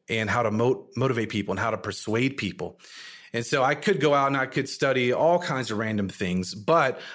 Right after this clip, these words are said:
I wanna be a lot more micro in what I'm taking in so my outputs can be great, right? If I have the right thinking processes on how to be a great leader, then I'll feel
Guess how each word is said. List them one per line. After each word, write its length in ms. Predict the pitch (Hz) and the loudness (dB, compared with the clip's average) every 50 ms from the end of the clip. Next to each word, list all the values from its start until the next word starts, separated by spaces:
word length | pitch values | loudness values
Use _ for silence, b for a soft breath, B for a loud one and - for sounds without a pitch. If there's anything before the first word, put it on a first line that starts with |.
| B B | B B
I 60 | 131 | 0
wanna 160 | 156 170 175 | 2 2 2
be 100 | 165 175 | 2 4
a 60 | 156 139 | 4 4
lot 180 | 147 151 147 | 4 4 2
more 140 | 143 135 127 | 2 2 2
micro 920 | 127 127 131 131 135 151 175 196 185 - - 131 117 110 107 107 120 127 B B B B B B | 2 2 2 4 4 4 2 2 0 0 0 2 2 4 4 4 2 0 B B B B B B
in 460 | - 135 127 123 123 120 123 120 110 113 | 0 0 2 2 2 0 0 -2 0 2
what 160 | 135 139 139 | 2 2 2
I'm 400 | - 127 123 123 117 110 117 - _ - _ _ | 2 0 0 -2 -2 -4 -6 -10 _ -20 _ _
taking 380 | - - 156 151 151 139 131 123 - | -2 0 0 0 2 2 0 0 0
in 400 | - 156 170 156 127 117 120 127 123 - - B B B B B B | -2 0 0 2 2 2 0 0 -2 -4 -10 B B B B B B
so 300 | B - 147 139 131 123 | B 0 2 4 4 4
my 200 | 120 127 123 - - - | 4 2 0 0 0 2
outputs 480 | 151 175 175 - - 160 143 131 - | 4 4 4 4 2 2 2 2 0
can 140 | - 143 117 | -2 -2 0
be 100 | 117 117 | 0 0
great, 360 | 101 117 123 110 90 78 - - - _ _ _ _ _ _ _ _ _ _ _ | 2 2 0 0 0 -2 -6 -12 -20 _ _ _ _ _ _ _ _ _ _ _
right? 260 | - 123 139 151 151 | 0 0 2 2 2
If 160 | 139 139 - 156 | 0 0 2 2
I 120 | 139 143 | 0 2
have 520 | 139 147 165 170 180 180 165 151 B B B B B B B | 2 2 2 4 4 4 2 0 B B B B B B B
the 100 | B 123 | B 2
right 220 | 135 139 139 135 135 | 2 2 0 0 -2
thinking 400 | - - 165 190 196 185 185 - | -4 0 0 0 0 0 -2 -2
processes 800 | - 151 127 127 123 - - 131 131 - - - 123 120 127 - | 0 0 0 0 0 -2 -2 -2 -2 -2 -2 -2 -2 -2 -4 -4
on 140 | - 123 117 | -6 -6 -4
how 180 | 123 151 143 | -2 -2 0
to 100 | 135 123 | 0 0
be 220 | 117 117 151 151 139 | 0 0 2 2 2
a 60 | 123 | 2
great 360 | 107 107 127 127 120 101 85 | 2 2 0 0 0 -2 -4
leader, 560 | 98 101 131 175 175 127 110 104 117 131 - B B B B B B B B B B B B B | -4 -2 0 0 2 2 2 2 0 0 -2 B B B B B B B B B B B B B
then 340 | - 113 135 139 135 131 131 | -6 -2 0 0 0 0 0
I'll 200 | - 120 123 123 | 0 0 0 0
feel 440 | 123 - - - - 165 156 139 | -2 -4 -10 -4 0 2 2 2